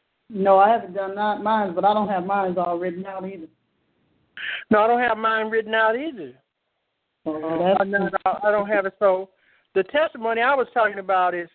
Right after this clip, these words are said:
Speaker 2: you know, one of the testimonies that I have on, on, on, uh,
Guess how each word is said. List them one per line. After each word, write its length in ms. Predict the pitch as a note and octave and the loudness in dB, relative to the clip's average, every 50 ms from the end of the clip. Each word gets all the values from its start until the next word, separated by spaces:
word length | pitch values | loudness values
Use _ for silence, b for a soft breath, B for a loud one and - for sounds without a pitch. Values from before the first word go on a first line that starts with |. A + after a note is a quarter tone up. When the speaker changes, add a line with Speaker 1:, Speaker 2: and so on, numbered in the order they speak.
| G#3 F#3 | -18 -12
Speaker 2:
you 140 | F3+ G#3+ G#3+ | -10 -4 0
know, 160 | G3 F3+ F3 | 2 2 2
one 240 | E3+ F#3+ G3 F#3+ F#3+ | 2 0 0 0 0
of 120 | F3+ D#3+ | 0 -2
the 120 | E3 D#3+ - _ _ - | -4 -6 -8 _ _ -2
testimonies 640 | - G#3+ F#3+ - - F#3+ F#3 F#3 F#3 F3+ F3 E3+ - | 0 0 0 0 -2 0 2 2 2 2 0 -2 0
that 140 | F#3 E3+ D#3+ | 0 0 2
I 340 | D#3+ F3 E3+ F3 F#3 F#3+ F#3 | 0 0 0 0 0 -2 -4
have 140 | E3+ D#3 E3 | -8 -8 -8
on, 240 | D#3+ D3+ D3+ D3+ - - | -8 -8 -8 -10 -10 -6
on, 340 | F3 E3 D#3 D3 D3+ D#3 - - _ | -4 -2 -2 -2 -4 -6 -10 -8 _
on, 300 | E3 E3 D#3 D3 D3+ D3 | 2 2 4 4 2 2
uh, 260 | C#3+ C3+ C3 C3 C3 | 0 0 0 -2 -4